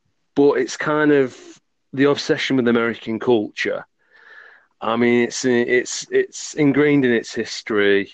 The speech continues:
and obviously it's a huge part of American culture. You know, it's, it's different nationalities, different points of historical,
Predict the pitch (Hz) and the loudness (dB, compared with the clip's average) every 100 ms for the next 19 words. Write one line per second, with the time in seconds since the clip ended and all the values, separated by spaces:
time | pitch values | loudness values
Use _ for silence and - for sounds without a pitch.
0 | - 110 110 107 104 104 101 104 - 113 | -10 -4 -2 -2 -2 -2 -2 -2 -4 0
1 | 104 104 95 113 107 - 135 123 - - | 0 0 -2 0 0 2 0 0 -2 -2
2 | 101 101 104 104 101 - 98 95 117 101 | 0 0 -2 -2 -2 -2 -6 0 0 0
3 | - 92 82 - _ - - - _ _ | -4 -6 -6 -14 _ -20 -20 -20 _ _
4 | - - 110 101 98 - - 95 82 - | -14 -2 2 2 2 0 -4 -6 -6 -8
5 | - - - 127 - 113 104 - 113 107 | -10 -12 -4 -2 -2 -4 -2 -2 -2 0
6 | 107 - 107 104 98 - 104 107 98 - | -2 0 0 0 -4 -4 -2 -2 -4 -4
7 | 113 101 - 104 95 87 - - _ _ | -4 -4 -2 0 0 -2 -16 -20 _ _
8 | _ - 107 - 110 101 95 - 101 101 | _ -18 -12 -4 0 0 0 2 2 2